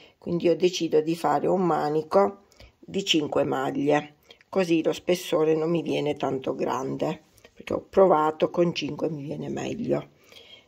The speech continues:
Allora, iniziamo da qui e contiamo le maglie dove abbiamo iniziato il giro.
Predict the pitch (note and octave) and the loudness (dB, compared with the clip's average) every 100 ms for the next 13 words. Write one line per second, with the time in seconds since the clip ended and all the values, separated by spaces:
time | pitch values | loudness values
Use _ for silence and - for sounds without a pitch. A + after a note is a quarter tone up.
0 | _ - G3 D#3+ C#3+ - - A#3 A3 G#3 | _ 2 4 4 -2 -8 2 4 4 2
1 | F3 D3+ E3+ D#3+ D3 - D3 D3 F3+ A#3 | 0 2 0 -2 -4 -4 -6 -2 -2 -2
2 | - _ _ _ _ _ _ _ - _ | -8 _ _ _ _ _ _ _ -20 _
3 | _ - F3+ - E3+ - D3 D#3 D#3 D3+ | _ -4 -2 2 0 2 -2 -2 -2 -4
4 | C#3+ C#3 C3+ - D3 E3 - - - A3+ | -6 -6 -6 -4 -4 -4 -6 -6 -4 -2
5 | E3 D#3+ D3+ - C3+ D3 - - - C3+ | -2 -2 -4 -4 -4 -6 -10 -10 -6 -4
6 | D3 | -4